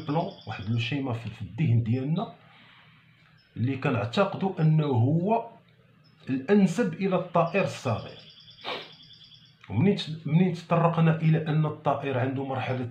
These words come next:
تخزين اللي هي شهرين maximum، شهرين يطبع فيها جميع التغاريد، فبان لنا بأنه هاد ال-، هاد المقاربة ولا هاد الطريقة فهي واحد،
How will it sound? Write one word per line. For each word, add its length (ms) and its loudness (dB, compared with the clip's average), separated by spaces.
تخزين 420 -2
اللي 460 2
هي 60 0
شهرين 600 0
maximum، 560 -2
شهرين 500 0
يطبع 460 -2
فيها 240 -4
جميع 380 -2
التغاريد، 600 -6
فبان 1300 -2
لنا 240 2
بأنه 600 2
هاد 140 0
ال-، 220 -2
هاد 120 4
المقاربة 680 2
ولا 180 2
هاد 100 2
الطريقة 480 -4
فهي 380 -2
واحد، 260 -6